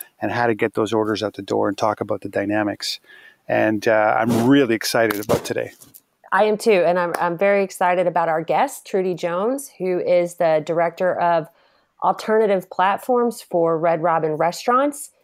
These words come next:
Speaker 2: Um, but before we bring in Trudy, Earl, let's lay out the foundation of why it's important to think about takeout and catering as two separate channels of the business.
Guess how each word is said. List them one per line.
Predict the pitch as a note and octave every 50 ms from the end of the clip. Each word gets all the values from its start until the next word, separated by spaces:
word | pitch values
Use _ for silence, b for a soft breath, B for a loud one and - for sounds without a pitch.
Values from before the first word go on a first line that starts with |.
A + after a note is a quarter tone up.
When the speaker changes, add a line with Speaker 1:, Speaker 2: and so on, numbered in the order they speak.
| b b b b b b b b b b -
Speaker 2:
Um, | F#3 F#3 F3+ E3+ E3 D#3 D3+ - - _ _ _ _ - - -
but | F3 G3+ G3+ G#3
before | G#3+ G3+ - - A#3+ B3
we | B3 A#3+
bring | A3 G#3+ A3 A3 A3
in | G#3+ G#3 G#3
Trudy, | - A#3 A3 G#3+ G#3+
Earl, | - F3+ F#3 F3+ E3 D#3+
let's | F3+ F#3 F3+ - -
lay | G#3 G3+
out | G3 F#3 -
the | F3+ E3+ E3
foundation | - G3 F#3 F3+ F3 F3 F#3 G3+ A3+ G#3 - - D#3+
of | D3+ D3 D#3
why | E3+ E3 E3
it's | E3+ E3 -
important | E3+ E3 - A#3+ A#3 G#3 F#3 D#3
to | D#3
think | D#3+ _ - A#3+ A#3
about | B3 F#3 F#3 E3 D3+ - -
takeout | - F3 D#3+ E3+ D#3 D#3 D#3
and | E3 D#3+
catering | - - E3 D#3 D#3 D#3 D#3 D#3 D3+ -
as | D#3 D3+ - -
two | - - G3 F#3
separate | E3+ - - F#3 F3 - E3 E3
channels | - F3+ F3 F3 F3 E3+ E3
of | F#3 D#3 D#3+
the | E3
business. | D#3+ G3+ A3 - - - - - - -